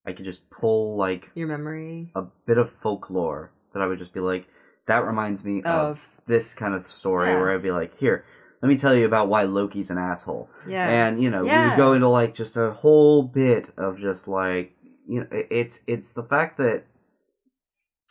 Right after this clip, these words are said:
Speaker 1: I feel like it might just be a thing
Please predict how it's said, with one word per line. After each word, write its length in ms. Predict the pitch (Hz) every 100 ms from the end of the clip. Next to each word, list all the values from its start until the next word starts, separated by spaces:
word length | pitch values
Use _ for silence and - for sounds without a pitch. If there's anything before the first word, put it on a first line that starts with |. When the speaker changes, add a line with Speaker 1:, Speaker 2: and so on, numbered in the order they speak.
| _
Speaker 1:
I 60 | 120
feel 200 | 156 165
like 300 | 156 127 - _ _ -
it 100 | 117
might 180 | 120 127
just 220 | 123 -
be 140 | 110
a 60 | 101
thing 600 | - 101 98 92 95